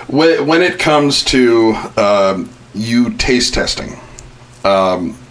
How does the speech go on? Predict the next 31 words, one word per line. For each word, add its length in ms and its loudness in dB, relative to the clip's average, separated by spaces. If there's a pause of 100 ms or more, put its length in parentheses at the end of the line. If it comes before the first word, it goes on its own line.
(320)
I 220 2
notice 540 0
it's 460 -4
a 40 -10
crack 300 0
of 60 -4
the 60 -2
beer, 320 -2 (580)
and 180 0
then 540 -2
you 260 -4
cut 200 -2
out, 260 -6 (420)
and 160 -2
then 100 -2
you 100 -2
come 220 -4
back. 400 -6 (600)
So 240 0
how 240 0
much 320 0
time 340 0
are 60 0
you 240 0
actually 320 -2
giving 280 0
yourself 400 -2
between 340 -4
tasting 440 -2
that 200 -2
beer 300 -4